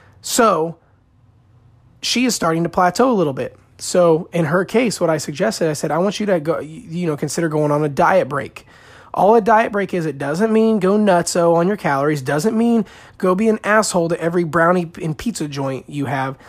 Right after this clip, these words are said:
It means just simply come out of your deficit. Because what happens is after dieting, like earlier, like I said, that your metabolism may start to slow down.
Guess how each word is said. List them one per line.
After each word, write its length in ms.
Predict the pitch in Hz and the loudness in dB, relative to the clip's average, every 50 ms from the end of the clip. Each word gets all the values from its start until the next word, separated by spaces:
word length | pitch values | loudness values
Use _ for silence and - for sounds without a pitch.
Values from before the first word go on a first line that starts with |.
| - - - _ - | -20 -20 -14 _ -8
It 160 | 185 - 180 | -6 -2 0
means 420 | 170 175 180 190 202 202 165 156 | 2 4 4 4 2 2 0 -4
just 280 | 131 - 180 151 - - | -4 -2 -2 -2 -2 -4
simply 500 | - - 175 165 160 156 170 170 165 160 | -4 -2 0 0 0 0 0 -2 -2 -2
come 260 | - - 170 151 147 | -4 -4 -4 -2 -2
out 160 | 143 135 135 | -2 -2 -4
of 120 | 139 123 131 | -6 -6 -8
your 100 | 131 123 | -10 -8
deficit. 560 | 120 120 113 - - - - - - - - - _ _ _ _ _ _ _ _ _ _ _ _ - | -8 -10 -10 -12 -12 -14 -12 -12 -14 -16 -18 -20 _ _ _ _ _ _ _ _ _ _ _ _ -6
Because 240 | 208 165 175 165 170 | -2 0 2 2 2
what 100 | 165 196 | 4 2
happens 300 | 247 - - 190 170 160 | 2 2 0 -2 -2 -2
is 100 | 151 170 | -2 -2
after 220 | 165 - - 151 | -4 -4 -4 -2
dieting, 480 | 135 226 254 294 254 185 160 156 151 151 | 2 2 4 4 4 2 2 0 -2 -2
like 120 | 151 - - | -4 -4 -2
earlier, 320 | 170 233 262 240 190 165 | -2 -2 0 0 0 0
like 160 | 160 156 151 | 0 -2 -2
I 60 | 160 151 | -6 -6
said, 220 | - - 190 175 | -2 -2 -2 0
that 120 | 170 - - | -2 -2 -2
your 120 | 156 165 | -2 -4
metabolism 680 | 160 156 - - 233 277 262 196 165 156 160 156 160 160 | -4 -4 -2 0 0 0 0 0 -2 -4 -2 -4 -2 -2
may 160 | 165 214 220 | -2 -4 -4
start 260 | - - - 151 151 - | -6 -6 -6 -8 -6 -8
to 60 | 143 | -10
slow 220 | - - 139 135 | -8 -6 -6 -4
down. 320 | 131 - - - - - | -4 -6 -6 -6 -8 -12